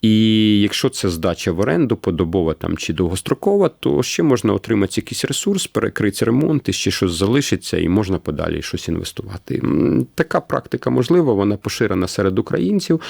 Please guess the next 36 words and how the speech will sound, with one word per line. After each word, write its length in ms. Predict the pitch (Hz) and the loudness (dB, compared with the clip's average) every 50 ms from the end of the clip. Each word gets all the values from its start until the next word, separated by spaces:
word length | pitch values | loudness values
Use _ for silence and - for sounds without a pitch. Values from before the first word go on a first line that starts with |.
| - - - | -12 -6 0
бо 140 | 113 131 - | 0 0 2
інші 320 | - 143 143 - - - | 4 2 2 0 0 -4
інструменти 560 | 131 120 - - 135 127 123 120 117 - - 113 | -4 -4 -2 0 0 2 2 2 0 0 0 0
нам, 240 | 110 107 107 107 | 0 2 2 2
на 60 | 104 104 | 2 2
жаль, 460 | 95 110 107 104 101 92 95 95 98 - - - - - | 0 0 0 2 2 2 0 0 -2 -4 -6 -14 -10 -4
здебільшого 560 | - 92 101 95 98 107 95 - - 98 90 | -2 0 0 2 2 0 0 0 0 2 2
недоступні. 880 | 92 95 85 85 - - - 92 82 - - 87 85 82 80 80 80 82 | 2 2 0 -2 -4 0 0 0 0 0 -2 0 2 2 2 2 2 2
У 80 | 80 | 2
нас, 400 | 80 80 85 - - - - - | 2 2 0 -2 -4 -10 -8 -6
е, 40 | 85 82 85 85 85 85 82 80 82 | -4 -2 0 0 2 2 2 0 0
офіційно 520 | 87 87 - - - - - 95 82 80 76 | 0 -2 0 -2 -2 0 0 2 2 2 0
немає 440 | 73 76 80 80 78 76 73 73 | 0 0 0 0 0 -2 -2 -2
ринку 560 | 71 85 82 80 76 - - - 85 76 76 - - - - - - - - | 0 0 0 0 -2 -4 -6 -6 -4 -4 -6 -6 -10 -14 -14 -14 -14 -14 -12
фондового, 640 | - - 110 110 113 95 90 85 76 78 76 76 78 | -6 0 0 2 2 2 0 0 0 0 -2 -2 -4
ми 120 | 76 73 | -4 -4
не 80 | 73 73 | -2 0
можемо 440 | 76 78 78 80 82 71 69 69 - _ | 0 0 -2 -2 -2 -4 -4 -6 -8 _
прямо 300 | - - 78 73 73 71 | -6 -4 -2 -2 0 -2
легально 400 | 73 76 73 76 71 71 71 73 | -2 -2 -4 -4 -4 -4 -6 -6
купити 420 | - - - - - - - - - | -10 -12 -14 -10 -8 -6 -4 -4 -2
акції. 540 | - 104 113 - - - - - - 80 80 | -2 -2 -4 -4 -6 -4 -2 0 0 2 2
Ну, 80 | 90 95 | 2 0
і 40 | |
з 60 | 90 - | 0 -2
криптою 600 | - 82 85 - - _ - - 123 131 123 110 | -4 -6 -6 -6 -8 _ -2 0 2 2 2 2
теж 220 | - - 98 85 | 0 -2 -2 0
не 100 | 95 98 | 0 0
зовсім 380 | 90 - 101 98 - - 98 92 | 0 2 0 0 0 0 -2 0
зрозуміло, 560 | 82 90 - 82 92 95 95 95 95 92 85 | 0 0 0 2 2 4 4 4 4 2 2
бо 120 | 80 - 82 | 0 0 -2
законодавства 680 | 80 85 - - 87 85 80 80 85 82 - - 87 | -2 -2 -2 0 0 0 0 0 -2 -4 -2 -2 -2
українського 580 | 80 - 85 85 82 82 - - - 87 85 - | -2 0 0 0 0 0 -2 -4 -4 -4 -4 -2
під 160 | - - - | -4 -6 -6
це 160 | - - 85 | -4 -2 0
немає. 420 | 85 82 82 82 82 82 82 82 | 2 2 2 2 0 0 -2 -4